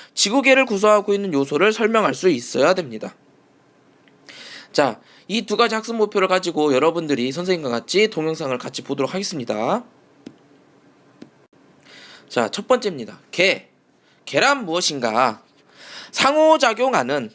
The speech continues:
상호작용하는 뭐라고? 상호작용하는 구성 요소들의 집합. 자, 상호작용하는 구성 요소들의 집합이 개입니다.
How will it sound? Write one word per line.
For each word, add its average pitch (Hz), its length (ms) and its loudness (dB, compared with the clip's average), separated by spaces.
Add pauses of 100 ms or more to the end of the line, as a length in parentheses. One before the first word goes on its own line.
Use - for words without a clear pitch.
(140)
상호작용하는 190 1120 4
뭐라고? 165 600 4 (400)
상호작용하는 220 1120 2 (260)
구성 285 520 2
요소들의 202 580 2
집합. - 500 -4 (720)
자, - 160 0
상호작용하는 233 880 0
구성 208 420 -2
요소들의 180 760 4 (260)
집합이 208 680 -2
개입니다. 147 720 -2